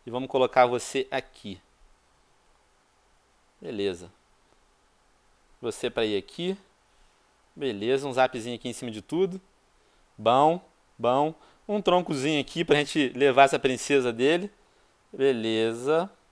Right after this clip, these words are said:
Ah, outra torre inferno aqui. Vamos <laughs> acabar com eles, galera. Vamos acabar com eles. <laughs> Cara, esse combo aqui é muito chato.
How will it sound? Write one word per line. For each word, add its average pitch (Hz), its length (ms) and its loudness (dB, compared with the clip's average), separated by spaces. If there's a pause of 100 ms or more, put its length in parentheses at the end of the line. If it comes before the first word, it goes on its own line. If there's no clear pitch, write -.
(920)
Ah, 127 340 2
outra 220 200 4
torre 170 220 4
inferno 147 320 4
aqui. 156 300 -4 (480)
Vamos 160 480 0
<laughs> - 60 -6
acabar 175 360 12
com 240 140 0
eles, 143 280 8
galera. 110 400 4 (300)
Vamos 165 280 2
acabar 170 540 10
com 220 160 -2
eles. 131 480 4 (1300)
<laughs> - 1400 -6
Cara, 196 240 12
esse 180 200 6
combo 185 240 6
aqui 185 160 6
é 185 40 12
muito 175 240 0
chato. - 480 8